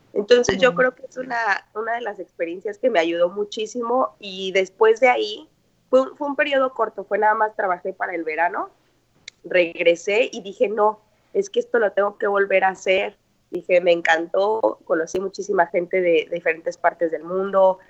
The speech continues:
Speaker 1: viví esa primera experiencia de estar independiente sola y tener que arreglar mis problemas sola, este, pero dentro de todo, todo, toda la experiencia me encantó, entonces yo sí lo recomiendo.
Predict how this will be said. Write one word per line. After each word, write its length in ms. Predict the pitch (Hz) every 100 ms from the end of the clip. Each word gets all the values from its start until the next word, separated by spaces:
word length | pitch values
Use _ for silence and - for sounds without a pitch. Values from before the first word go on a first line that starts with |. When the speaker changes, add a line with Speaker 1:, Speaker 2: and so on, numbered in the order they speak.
| _ _ _
Speaker 1:
viví 380 | 190 185 220 233
esa 220 | 240 226
primera 300 | 196 185 196
experiencia 600 | 196 - 170 170 202 190
de 120 | 175
estar 380 | 170 - 175 185 -
independiente 960 | 185 175 - 170 170 180 185 196 190
sola 500 | 185 - 185 190 202 -
y 200 | 170 170
tener 320 | 175 165 -
que 100 | 185
arreglar 420 | 175 151 156 165
mis 140 | -
problemas 680 | - 170 160 170 170 214 - -
sola, 560 | - 180 185 - - _ _ _ _ _
este, 440 | - 175 170 - 185
pero 260 | 190 185
dentro 360 | 190 180 190 190
de 120 | 190
todo, 400 | 190 - 123 -
todo, 240 | - 233 233
toda 240 | - 220
la 80 | 226
experiencia 640 | 214 - 175 175 185 226
me 120 | 214 165
encantó, 520 | 160 151 156 151 151
entonces 480 | - 175 185 175 170
yo 140 | -
sí 160 | 165 -
lo 180 | 190 185
recomiendo. 640 | - - 165 151 151 -